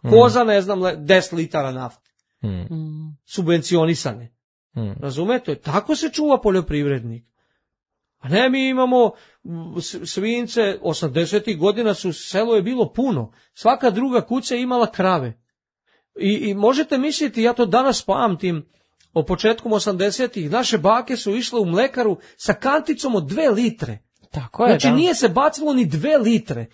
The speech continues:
Speaker 3: Da.
Speaker 2: Ali hoću da vam kažem, nije bilo teško kilometar biciklom za dve litre. Znači da je to imalo vrednost.
Speaker 1: Mm.
Speaker 2: Sad nema vrednost sto litara mleka.
Speaker 1: Mm.
Speaker 3: U mom selu još uvek postoje ispred kapije, one, sad ja se ne sjećam kako se to zove, ali tačno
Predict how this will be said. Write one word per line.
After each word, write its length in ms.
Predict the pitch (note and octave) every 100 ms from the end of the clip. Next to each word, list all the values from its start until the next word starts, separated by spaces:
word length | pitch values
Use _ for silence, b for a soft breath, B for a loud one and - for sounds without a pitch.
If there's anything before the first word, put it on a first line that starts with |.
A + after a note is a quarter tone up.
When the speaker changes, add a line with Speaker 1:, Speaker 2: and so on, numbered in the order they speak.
| b
Speaker 3:
Da. 140 | -
Speaker 2:
Ali 140 | C#3+ E3+
hoću 240 | A3 -
da 60 | C4+
vam 140 | D4+
kažem, 360 | A3+ C#4 A#3 A3+
nije 240 | B3+ D#4
bilo 280 | A3 C#4+ C#4
teško 400 | G3+ C4 D4 A#3+
kilometar 640 | - C4 D4+ D4 B3+ A#3+ G#3
biciklom 680 | E3+ G3+ - D4 D4+ D4 B3 b b
za 180 | C#3+ G3
dve 240 | G3+ B3+
litre. 280 | A#3 G3 D#3
Znači 360 | C3 D#3+ C4 C#4
da 100 | D4+
je 140 | C4
to 140 | D4
imalo 240 | E4+ F#4 E4+
vrednost. 720 | F#3+ G3+ C4 B3 F3+ A#2+ -
Speaker 1:
Mm. 460 | D3 B2+ G2+ G2 A#2 _ b
Speaker 2:
Sad 280 | b - D4+
nema 280 | C4 E4+ D#4
vrednost 640 | B3+ C#4+ D#4 C4 B3+ - _ _ _ _
sto 420 | - - - D#4+
litara 460 | A3 F3 F3 F3 C3+
mleka. 440 | B2 B2 A#2 - - _ _ _ _ -
Speaker 1:
Mm. 200 | A#2 - - _ _ b b b b
Speaker 3:
U 100 | D#3+
mom 220 | D#3 F3
selu 280 | - G#3+ A#3
još 200 | G#3 F#3
uvek 180 | A#3+ A3
postoje 640 | G3 F#3+ - G#3 A3 F#3+
ispred 380 | F#3+ - F#3 E3
kapije, 540 | - E3 - A3 E3 D3+
one, 360 | D3+ E3 D3
sad 260 | D3 E3+ D3+
ja 100 | D#3+
se 140 | -
ne 140 | D#3 D#3+
sjećam 240 | E3+ D3+
kako 180 | D#3+ -
se 80 | -
to 120 | E3
zove, 320 | D3 D#3+ E3
ali 240 | B2+ B2 C3
tačno 560 | D3+ D#3 - D#3+ D3+